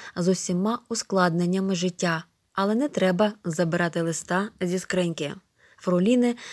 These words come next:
придивилася до життя родини Хельмерів. Воно нібито не справжнє. Між подружжям немає щирості. Торвальд не помічає, що його дружина — особистість. Якщо правда буде прихована, то гра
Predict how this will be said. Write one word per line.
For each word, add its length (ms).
придивилася 680
до 160
життя 360
родини 420
Хельмерів. 500
Воно 320
нібито 580
не 140
справжнє. 600
Між 160
подружжям 800
немає 400
щирості. 640
Торвальд 540
не 120
помічає, 720
що 180
його 240
дружина — 600
особистість. 800
Якщо 240
правда 340
буде 260
прихована, 760
то 120
гра 280